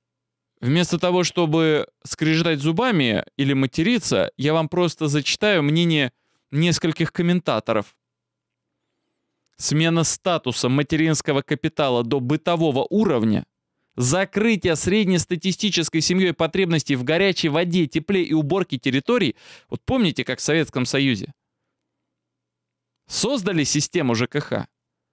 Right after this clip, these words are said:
Свет, вода практически бесплатные. И не ценили.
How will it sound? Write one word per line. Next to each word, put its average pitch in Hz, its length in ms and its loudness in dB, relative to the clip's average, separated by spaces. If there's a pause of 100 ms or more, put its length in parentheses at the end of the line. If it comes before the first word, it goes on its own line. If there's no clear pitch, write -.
(540)
Свет, 175 680 0
вода 156 600 0 (280)
практически 180 760 -4
бесплатные. 127 920 -4 (580)
И 220 140 0
не 233 140 2
ценили. 247 800 2